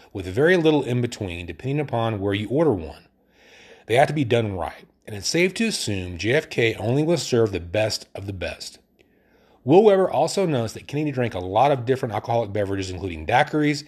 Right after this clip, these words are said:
and Heineken beer, which he notes was considered at the time a big deal because it was imported. L B J preferred whiskey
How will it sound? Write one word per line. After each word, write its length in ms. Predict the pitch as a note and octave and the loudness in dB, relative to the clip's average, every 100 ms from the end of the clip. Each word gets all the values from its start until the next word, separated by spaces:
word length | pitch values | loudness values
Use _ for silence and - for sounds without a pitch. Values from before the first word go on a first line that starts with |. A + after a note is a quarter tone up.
| - | -14
and 120 | - E2+ | -12 -10
Heineken 480 | - D#3 B2+ C#3 | -8 -6 -2 -2
beer, 380 | B2 F2 E2 E2 _ - - - | -2 -2 -6 -10 _ -20 -12 -2
which 160 | A#2+ | 0
he 100 | A#2 | 2
notes 380 | A#2+ F#3+ F#3 - | 4 6 6 2
was 120 | A#2+ | -6
considered 400 | G#2+ A#2 C#3 C3 | -6 -2 2 2
at 180 | B2+ B2+ | 0 -6
the 60 | C#3+ | -4
time 300 | - D#3+ B2 | -2 0 0
a 60 | |
big 180 | A#2 C3+ | -2 -2
deal 140 | E3 | 0
because 460 | C#3 A#2+ B2+ B2 - _ - | 0 2 2 0 -2 _ -8
it 100 | F#3+ | -2
was 200 | A3+ A#3 | 2 4
imported. 560 | A#3 G#3+ B3 A#3+ - - _ _ _ _ _ _ _ _ _ _ _ _ _ _ _ _ _ _ _ _ _ _ _ - - - | 2 4 2 2 -4 -14 _ _ _ _ _ _ _ _ _ _ _ _ _ _ _ _ _ _ _ _ _ _ _ -18 -12 2
L 160 | D#3 D#3 | 4 6
B 120 | D#3+ | 4
J 280 | A2+ - - _ _ _ _ _ _ _ _ _ _ _ | 2 -2 -8 _ _ _ _ _ _ _ _ _ _ _
preferred 400 | - G#2 C3+ A#2+ | -4 2 4 4
whiskey 680 | F#2+ B2 F#3+ - F#3+ F#3+ F#3 | 2 2 2 2 2 2 0